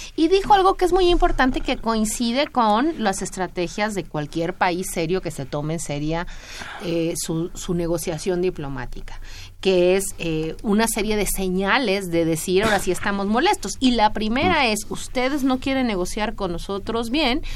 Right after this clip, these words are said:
Speaker 1: pues nosotros no vamos a colaborar tampoco con ustedes. No vamos a colaborar en materias que para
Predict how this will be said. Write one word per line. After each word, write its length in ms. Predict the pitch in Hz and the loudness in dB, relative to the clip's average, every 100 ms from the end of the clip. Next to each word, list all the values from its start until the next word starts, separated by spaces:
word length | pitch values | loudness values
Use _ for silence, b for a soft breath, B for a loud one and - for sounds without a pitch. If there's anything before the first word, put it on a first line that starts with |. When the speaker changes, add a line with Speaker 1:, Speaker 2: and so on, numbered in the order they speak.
| B | B
Speaker 1:
pues 140 | 233 | 6
nosotros 580 | 214 190 220 208 240 254 | 6 4 2 2 2 2
no 240 | 214 185 190 | 2 4 6
vamos 340 | 175 175 180 | 6 4 0
a 60 | 170 | 0
colaborar 680 | 156 147 131 139 143 143 - | 0 2 2 2 2 0 0
tampoco 440 | - 160 139 147 | -2 -2 -2 -2
con 180 | - 135 | -2 -4
ustedes. 340 | 135 - 151 | -4 -4 -2
No 100 | 175 | 2
vamos 280 | 185 220 233 | 4 4 2
a 60 | 220 | 0
colaborar 580 | 196 170 160 170 185 240 | 0 0 0 2 2 4
en 120 | 254 | 2
materias 400 | 185 - 196 247 | 0 0 0 0
que 120 | - | -2
para 460 | 185 175 185 202 262 | -2 4 6 6 4